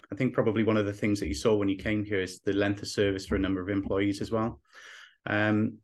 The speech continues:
you know, w-, we, we've got two people, one who, you know, both joined at the same time, um,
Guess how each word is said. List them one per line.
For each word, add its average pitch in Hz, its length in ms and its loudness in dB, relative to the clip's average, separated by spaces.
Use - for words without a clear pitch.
you 117 100 0
know, 98 100 2
w-, 101 160 -2
we, 107 180 2
we've 107 260 0
got 110 160 2
two 107 160 0
people, 104 360 0
one 107 220 2
who, 101 460 -2
you - 80 -8
know, 87 100 -4
both 104 280 0
joined 98 280 2
at 95 60 -2
the - 80 -10
same 92 260 -2
time, 95 440 -4
um, 98 540 0